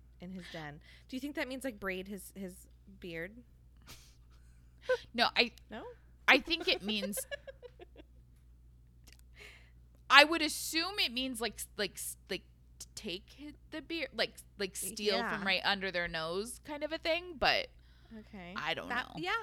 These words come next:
Speaker 1: I, that would make sense, actually, 'cause they're looking for an item, right? That's
Speaker 2: Yeah.
Speaker 1: why Tessa's there. So that's a good point.
Speaker 2: So th-, they go in and they're greeted by Starkweather, who is described as, quote, "an old man dressed in all sh-," oh,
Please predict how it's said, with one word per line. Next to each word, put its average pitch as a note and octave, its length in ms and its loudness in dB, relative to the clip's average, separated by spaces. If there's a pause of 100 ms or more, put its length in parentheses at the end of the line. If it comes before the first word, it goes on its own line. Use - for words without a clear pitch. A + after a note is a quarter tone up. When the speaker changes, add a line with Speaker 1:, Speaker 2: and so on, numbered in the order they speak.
Speaker 1:
I, D4+ 160 0 (120)
that D4 160 8
would D#4+ 120 -2
make D#4+ 180 -4
sense, D#4 240 -6
actually, C#4 300 -4
'cause C4+ 160 -6
they're B3+ 140 -2
looking B3 340 -6
for A#3 140 -6
an G3 100 -4
item, G3+ 460 -2
right? F#3 280 -4 (400)
That's G#3 120 -8
Speaker 2:
Yeah. F3 100 -2
Speaker 1:
why G3 160 0
Tessa's A3 380 -8
there. G3 460 -2
So G3+ 260 -6
that's G3 200 -10
a C#4 40 -16
good B3 180 -8
point. B3 360 -10 (720)
Speaker 2:
So - 280 2 (280)
th-, C4+ 160 0
they C4 200 0
go F4 240 6
in A3 240 6
and A3+ 140 -2
they're A3+ 100 0
greeted A3 300 0
by B3 120 2
Starkweather, E3+ 840 0
who G3 180 2
is F#3+ 240 -2
described F#3+ 480 -6
as, F#3 140 -6
quote, F3 440 -2 (300)
"an A#3 240 0
old C#4 300 2
man G3 400 0
dressed F3+ 340 -2
in F3+ 180 -10
all F#3+ 420 -2
sh-," - 180 -8 (800)
oh, F#3+ 200 -2